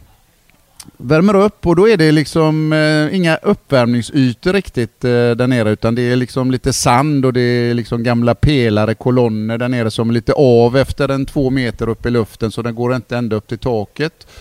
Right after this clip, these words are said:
Och jag står där och småspringer, man kan inte springa mer än femton, tjugo meter, sen tar det slut liksom, så man får göra små ryck bara. Och så står jag där lite och jonglerar, och så kommer,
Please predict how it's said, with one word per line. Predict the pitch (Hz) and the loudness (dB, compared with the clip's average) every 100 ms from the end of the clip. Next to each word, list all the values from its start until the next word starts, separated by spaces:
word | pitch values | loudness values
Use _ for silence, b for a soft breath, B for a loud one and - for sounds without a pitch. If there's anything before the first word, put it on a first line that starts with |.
| B B B B | B B B B
Och | - 196 | 0 2
jag | 165 | 2
står | - 202 | 2 0
där | 185 175 | 2 2
och | 165 165 | 0 -2
småspringer, | - 190 165 - 147 147 151 156 | -4 -2 -2 -4 -2 -2 0 -2
man | 147 | -2
kan | 147 | -4
inte | 147 | -6
springa | - 147 123 | -4 -2 0
mer | 113 | -2
än | 117 | -2
femton, | 113 139 117 117 | -2 -4 -4 -6
tjugo | 120 117 | -6 -6
meter, | 120 104 - | -4 -4 -8
sen | 101 113 | -10 -8
tar | 127 | -6
det | 120 | -6
slut | - 113 101 120 | -4 -6 -6 -10
liksom, | 107 117 | -10 -10
så | 107 | -10
man | 113 110 | -10 -6
får | 123 | -4
göra | 113 | -4
små | 101 120 | -4 -4
ryck | 120 104 - | -4 -6 -12
bara. | - 131 113 | -6 -2 -2
Och | 113 | -4
så | - 127 | -6 -8
står | 120 165 139 | -8 -8 -4
jag | 143 | -2
där | 143 | -2
lite | 143 139 135 | -4 -6 -6
och | |
jonglerar, | 131 135 143 123 120 | -6 -4 -4 -2 -4
och | 117 | -6
så | 151 | -4
kommer, | 160 131 139 156 | -4 -2 -4 -2